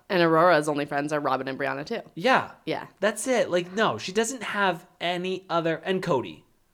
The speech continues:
Speaker 1: Mm, even,
Speaker 2: And even Cody
Speaker 1: even
Speaker 2: doesn't
Speaker 1: Cody,
Speaker 2: like her.
Speaker 1: he, he's like, "I can't stand to be around her. I
Speaker 2: Cody's
Speaker 1: gotta go to
Speaker 2: always
Speaker 1: the"
Speaker 2: probably talking shit about her.
Speaker 1: Yeah. He's gotta be busy making his cameos.
Speaker 2: I just thought, come on. Like, stop feeding into this.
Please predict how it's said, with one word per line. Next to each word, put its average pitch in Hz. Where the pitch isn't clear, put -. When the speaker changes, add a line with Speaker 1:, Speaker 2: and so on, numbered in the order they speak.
Speaker 1:
Mm, 156
even, 190
Speaker 2:
And -
even 277
Cody 208
Speaker 1:
even 185
Speaker 2:
doesn't 139
Speaker 1:
Cody, 151
Speaker 2:
like 160
her. 151
Speaker 1:
he, 156
he's 160
like, 156
"I 151
can't 147
stand 143
to 139
be 135
around 139
her. 147
I -
Speaker 2:
Cody's -
Speaker 1:
gotta 240
go 196
to 185
Speaker 2:
always 175
Speaker 1:
the" -
Speaker 2:
probably 143
talking 120
shit 110
about 92
her. 170
Speaker 1:
Yeah. 262
He's 220
gotta 254
be 220
busy 190
making 160
his 180
cameos. 160
Speaker 2:
I 220
just 220
thought, 151
come 277
on. 120
Like, 208
stop 285
feeding 226
into 190
this. 120